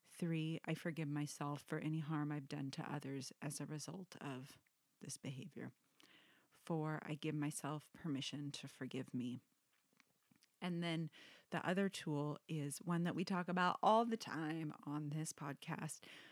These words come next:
but it's the Rain Meditation by Tara Brach. And really specifically, if you Google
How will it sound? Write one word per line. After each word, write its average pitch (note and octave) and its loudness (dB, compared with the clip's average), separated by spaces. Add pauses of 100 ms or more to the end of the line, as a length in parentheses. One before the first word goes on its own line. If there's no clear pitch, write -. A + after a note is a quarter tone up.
(120)
but - 2
it's - 0
the F3 4
Rain D#3+ 4
Meditation D3+ -2
by D3 -2
Tara D3+ -2
Brach. D3+ -2 (120)
And D#3+ 0
really E3 0
specifically, D#3 -2
if - -8
you D#3+ -2
Google F#3+ 2